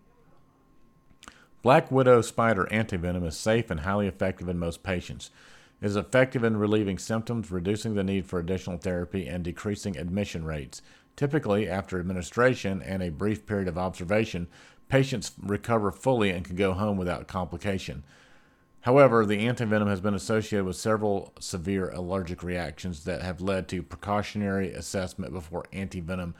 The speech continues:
administration. Most experts would recommend the administration of antivenom to patients without a history of asthma or atopy, which symptoms would not effectively be treated with analgesics. What else could it be? The differential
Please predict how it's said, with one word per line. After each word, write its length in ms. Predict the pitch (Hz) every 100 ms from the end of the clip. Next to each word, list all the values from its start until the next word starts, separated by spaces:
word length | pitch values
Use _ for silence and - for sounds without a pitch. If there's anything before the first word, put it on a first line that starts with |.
| - - -
administration. 800 | 80 92 87 - 87 90 - 78
Most 260 | 90 104 98
experts 600 | 92 - - 92 82 -
would 320 | 92 90 78
recommend 420 | 95 95 95 92
the 140 | 85 65
administration 640 | 95 104 98 110 104 101
of 80 | 90
antivenom 560 | 104 107 107 98 104 87
to 100 | 87
patients 420 | 101 98 90 -
without 240 | 87 98
a 80 | 107
history 280 | 101 98 95
of 100 | 69
asthma 540 | 101 117 107 117 110 - - - -
or 140 | 71
atopy, 560 | 90 104 80 98 95 92 - _ -
which 380 | 101 95 - -
symptoms 540 | - - 104 101 85
would 160 | 87 87
not 340 | 90 92 - - - - _ -
effectively 580 | - 104 101 95 90 90
be 180 | 76 85
treated 340 | 82 - 90
with 160 | 82 76
analgesics. 840 | 90 87 78 85 78 64 52 - - - _ _
What 140 | 78 123
else 200 | 160 -
could 120 | 101
it 120 | 78
be? 260 | 80 76 71 - - _ _ _ - _ _ _ - - - - -
The 60 | -
differential 960 | 113 170 175 143 139 139 131 123 120